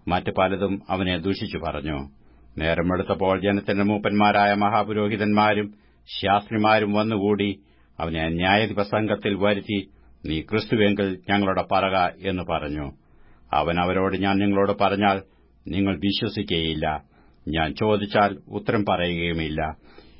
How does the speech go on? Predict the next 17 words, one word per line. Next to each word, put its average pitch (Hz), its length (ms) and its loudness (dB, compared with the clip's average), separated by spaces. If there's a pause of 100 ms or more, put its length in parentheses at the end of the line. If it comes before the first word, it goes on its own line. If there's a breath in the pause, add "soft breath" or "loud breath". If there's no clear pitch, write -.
(160 loud breath)
എന്നാൽ 92 360 2
ഇന്നു 104 220 2
മുതൽ 101 200 2
മനുഷ്യപുത്രൻ 104 680 0
ദൈവശക്തിയുടെ 104 680 0
വലത്തുഭാഗത്ത് 104 680 0
ഇരിക്കും" 107 500 -2 (140)
എന്ന് 104 140 2 (100)
പറഞ്ഞു. 78 360 -4 (680 soft breath)
"എന്നാൽ 87 260 2
നീ 95 240 0
ദൈവപുത്രൻ 98 640 0
തന്നെയോ?" 98 540 2 (480 soft breath)
എന്ന് 73 200 -4
എല്ലാവരും 98 560 2
ചോദിച്ചതിന്, 101 800 -2 (640 soft breath)
"നിങ്ങൾ 98 500 2